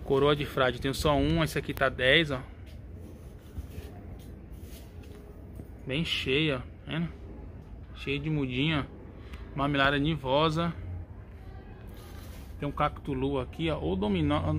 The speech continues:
ou dominó, né? Que o pessoal fala, né? Tá,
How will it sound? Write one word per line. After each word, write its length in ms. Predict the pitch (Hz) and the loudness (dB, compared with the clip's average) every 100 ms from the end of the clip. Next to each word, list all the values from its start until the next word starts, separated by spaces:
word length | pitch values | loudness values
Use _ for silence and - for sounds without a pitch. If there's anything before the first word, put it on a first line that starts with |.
| - - - | 0 -4 -4
ou 100 | 160 | -4
dominó, 460 | 180 208 156 143 156 | -2 0 2 2 2
né? 80 | |
Que 80 | 151 | 0
o 20 | |
pessoal 300 | 147 131 131 | -2 -4 -4
fala, 320 | 127 139 131 131 | -2 0 2 2
né? 160 | 175 - - - - - - - - - - - - - - - - - - - | 0 -2 -6 -6 -6 -6 -8 -8 -8 -6 -6 -6 -6 -6 -8 -8 -8 -8 -8 -4
Tá, 380 | 135 131 131 | 0 2 0